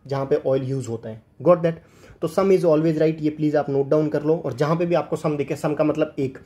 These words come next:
अगर एक इंडस्ट्री में भी यूज़ हो रहा तब भी ये सही होगा, और generally ये सही होता है। Got it?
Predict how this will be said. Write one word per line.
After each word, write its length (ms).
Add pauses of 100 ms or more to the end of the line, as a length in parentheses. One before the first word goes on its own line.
(220)
अगर 280
एक 180
इंडस्ट्री 320
में 120
भी 80
यूज़ 240
हो 100
रहा 120
तब 260
भी 160
ये 160
सही 160
होगा, 200
और 120
generally 300
ये 100
सही 140
होता 220
है। 80 (360)
Got 120
it? 100